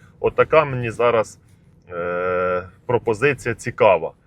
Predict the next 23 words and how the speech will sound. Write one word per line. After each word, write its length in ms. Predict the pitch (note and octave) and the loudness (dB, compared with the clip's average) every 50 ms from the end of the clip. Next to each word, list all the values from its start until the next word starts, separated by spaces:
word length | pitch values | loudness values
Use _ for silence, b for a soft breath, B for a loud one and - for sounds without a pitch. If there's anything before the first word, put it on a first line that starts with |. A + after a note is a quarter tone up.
| _ _ _ _ _ _ _ _ _ | _ _ _ _ _ _ _ _ _
Мені 280 | G2 A2 B2+ D3 E3+ D#3 | -10 -6 -4 -2 -2 0
зараз 400 | A#2+ B2+ C#3+ C#3+ C3+ B2 - - | 4 6 6 6 6 4 2 0
не 120 | B2 A#2+ | -8 -8
цікаво, 540 | - - A#2+ - - C#3 C#3 C3 A#2+ A2+ G#2+ | -8 -10 -10 -2 2 4 6 6 4 2 -2
щоб 220 | - - A2+ G2+ | -4 -6 -10 -6
ви 140 | G2 A#2 A2+ | -4 -4 -4
приходили 600 | - - G#2+ G2 - C3+ D3+ C#3+ B2+ A#2+ A#2 G#2+ | -4 -4 -10 -8 -4 -4 -4 -2 -2 -4 -2 -2
і 40 | G2 | -2
робили 520 | G2 G2+ G2 G2 A#2 B2 A#2 G#2+ G2+ G2 - b b b b b b | -4 -4 -4 -2 -2 -2 0 0 -2 -2 -4 b b b b b b
випис 580 | F#2 F#2+ A2+ C3 D3 C#3 - A#2 G2+ - - - | -8 -2 2 2 2 2 0 -6 -6 -8 -8 -10
суто, 340 | - C#3 D3+ - - A#2 G#2+ | -8 -8 -8 -6 -6 -6 -6
щоб 260 | - - G#2+ F#2+ A2 | -6 -8 -6 0 2
я 140 | B2+ C3+ A#2+ | 4 4 4
десь 280 | A2 A2+ A2 - - | 4 0 0 0 -2
вам 220 | F#2+ G#2+ A2 G2 F#2 | -6 -4 -4 -4 -2
там 220 | - G#2 G2 F2+ | -4 -4 -4 -6
знайшов 480 | E2 G2 G#2 G2 - - - G#2 F#2+ F#2 | -8 -10 -10 -10 -8 -8 -8 -8 -8 -6
водія, 440 | F#2+ G2+ G2 F2+ F#2+ F#2 F2+ E2+ | -8 -8 -8 -8 -6 -2 -2 -2
друзі. 380 | D#2+ D#2+ E2 E2 D#2 D2+ E2+ E2 _ b b b b b b b b b b b b b b b b b | -2 -6 -10 -16 -16 -18 -20 -20 _ b b b b b b b b b b b b b b b b b
Ситуація 600 | - C3+ B2+ - F3 F3+ F#3 E3+ - - D#3+ C#3 | -6 -6 -2 4 6 8 8 8 6 4 0 0
змінилася. 680 | B2 C3+ D3+ D3+ D3 D3 C3+ A#2+ A2+ A2+ - - A#2+ | 0 -2 -2 0 2 2 4 4 2 0 0 0 0
Якщо 320 | A#2+ - - - F3 D#3+ | 0 0 2 4 4 6
раніше 600 | C#3+ C#3+ C#3+ D#3 E3 D3+ - - C3 A#2 A#2 A2+ | 6 6 4 2 0 0 0 2 2 2 2 0